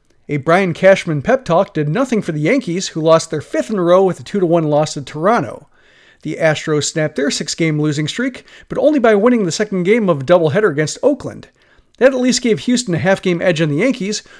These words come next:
who occupy the final spot at twenty-one and twenty-one, a mere half game ahead of Baltimore. On the other side, the Marlins blanked the Braves eight nothing behind six shutout innings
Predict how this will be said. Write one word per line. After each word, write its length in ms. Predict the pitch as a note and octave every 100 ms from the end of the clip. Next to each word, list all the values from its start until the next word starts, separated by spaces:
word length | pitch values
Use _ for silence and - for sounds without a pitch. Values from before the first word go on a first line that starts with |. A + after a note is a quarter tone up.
| _
who 160 | B3+ A3+
occupy 440 | B3 B3 - G3+
the 80 | F#3
final 300 | - F#3+ F3+
spot 380 | - - F3 F#3+
at 100 | D3+
twenty-one 480 | - E3+ D#3 D#3+
and 100 | D#3
twenty-one, 600 | C3+ F3 D#3+ C#3+ G#3 F3+ F3 - -
a 80 | E3
mere 220 | G#3 D#3
half 260 | E3+ E3
game 180 | D#3+ D3+
ahead 160 | C#3 C3+
of 140 | B2+
Baltimore. 640 | D#3 E3+ F3 D3 A#2+ F#2 _ _ _ _ _ _
On 120 | D3+
the 120 | D3 D#3
other 200 | A3+ E3+
side, 340 | E3 D#3+ G#3
the 80 | E3
Marlins 480 | D3 D3+ D3+ C#3 -
blanked 260 | D#3 D#3
the 60 | B2+
Braves 400 | D#3+ G#3 A3 -
eight 200 | F3 D#3
nothing 400 | D3+ D#3 A#3+ A3+
behind 320 | E3 D3+ D#3
six 260 | - C4 -
shutout 380 | A#3 G#3+ F#3 -
innings 340 | C4 F#3+